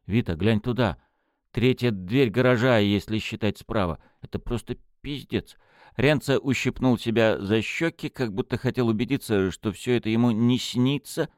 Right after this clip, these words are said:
и продолжал зачарованно смотреть в окно. Я послушался.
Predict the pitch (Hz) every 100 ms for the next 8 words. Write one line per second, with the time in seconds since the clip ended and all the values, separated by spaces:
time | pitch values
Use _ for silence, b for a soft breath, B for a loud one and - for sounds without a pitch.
0 | _ _ _ _ 104 113 104 113 107 127
1 | 107 101 113 110 104 101 - 101 - 98
2 | - 95 - 82 73 _ _ _ _ 82
3 | - 95 92 87 85 - 85